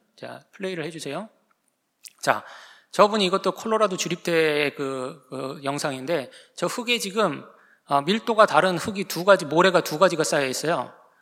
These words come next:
검은색이 좀 크-, 큰 겁니다. 그다음에 흰색이 더, 더 가는 모래인데 저게 위에서 부어버리면 큰 모래가 조금 쌓이다가 얘네들이 너무 크니까 그 무게 때문에 굴러 내려가요.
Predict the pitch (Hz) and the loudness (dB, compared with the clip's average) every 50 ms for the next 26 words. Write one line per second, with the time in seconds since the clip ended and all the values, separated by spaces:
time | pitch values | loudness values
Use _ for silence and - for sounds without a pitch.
0 | _ _ - 147 170 196 208 202 196 196 180 190 202 185 175 - 185 180 180 165 | _ _ 0 2 2 2 2 2 0 0 0 0 -2 -2 -2 -2 -2 -2 -2 -4
1 | 151 143 - - - - 254 233 - - - - 277 269 254 226 170 139 - - | -6 -6 -6 -6 -4 -4 -4 -6 -6 -8 -4 -4 2 4 4 4 4 2 -2 -6
2 | - - - - _ _ _ _ _ _ _ _ 143 143 139 135 135 - 214 208 | -8 -10 -16 -20 _ _ _ _ _ _ _ _ 0 0 0 0 -2 -4 -4 -2
3 | 185 190 170 170 - - 135 131 135 135 - 143 131 131 127 123 127 - - - | -2 -2 -2 -2 -2 0 0 0 0 0 0 0 2 2 2 0 -4 -6 -10 -18
4 | - _ _ - - - - - 143 165 170 160 156 135 127 127 120 123 139 156 | -20 _ _ -16 -6 2 4 6 6 6 4 2 0 0 -2 -2 -4 -2 -2 -4
5 | 135 120 - - - - - - - _ - - 170 175 202 196 - - 151 143 | -4 -4 -8 -14 -20 -20 -20 -20 -20 _ 2 2 4 6 6 4 2 0 -2 2
6 | 208 214 202 214 196 - - 160 175 180 165 165 160 165 185 202 185 151 131 - | 2 4 4 2 0 2 4 4 6 6 6 4 4 4 4 4 4 2 0 -4
7 | - - - - - _ _ _ - - 277 269 269 254 247 233 226 214 208 208 | -12 -18 -20 -20 -20 _ _ _ -2 0 0 0 2 2 2 2 4 4 4 4
8 | - 233 - 220 208 - 240 208 208 202 202 190 196 180 147 151 165 185 185 175 | 4 0 -4 -4 -4 -2 0 0 0 2 2 2 4 4 4 2 2 0 0 0
9 | 170 190 180 135 143 151 180 202 208 185 - - - 240 220 202 - 214 202 175 | 0 -2 -2 0 0 0 0 0 -2 -4 -8 -4 -2 -2 -2 4 6 6 6 6
10 | 143 139 151 170 - - - 143 127 135 - 208 196 - 208 190 180 151 - - | 4 0 -4 -10 -8 -8 -8 -6 -6 -2 0 0 2 2 2 0 0 -2 -4 -2
11 | - 165 220 208 147 135 135 180 175 147 127 - - | 2 4 6 6 6 6 6 6 6 6 4 2 -2